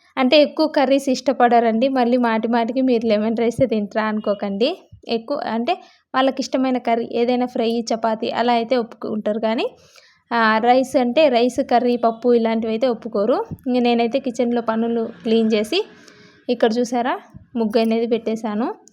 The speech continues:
ఇంకోటి, ఒక్కొక్క రోజు అయితే చారు ఇలాంటివి చాలా తక్కువ, సాంబారు ఎప్పుడో ఒకసారి అట్లా తింటారు. ఇక్కడైతే నైట్ పదకొండు అవుతుంది,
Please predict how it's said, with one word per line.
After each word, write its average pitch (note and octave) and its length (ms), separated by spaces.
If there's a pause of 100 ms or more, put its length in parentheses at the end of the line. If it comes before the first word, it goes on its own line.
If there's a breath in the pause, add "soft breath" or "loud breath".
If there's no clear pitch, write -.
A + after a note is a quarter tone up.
(360 soft breath)
ఇంకోటి, E4 520
ఒక్కొక్క D4+ 360
రోజు D#4 300
అయితే D#4+ 480 (480)
చారు C4+ 800
ఇలాంటివి C4+ 480
చాలా C4 380
తక్కువ, C4 580
సాంబారు B3 560
ఎప్పుడో A#3+ 360
ఒకసారి A3+ 420
అట్లా A#3 220
తింటారు. A3+ 500 (540 loud breath)
ఇక్కడైతే B3+ 440
నైట్ B3+ 540 (120)
పదకొండు A3+ 400
అవుతుంది, A#3 580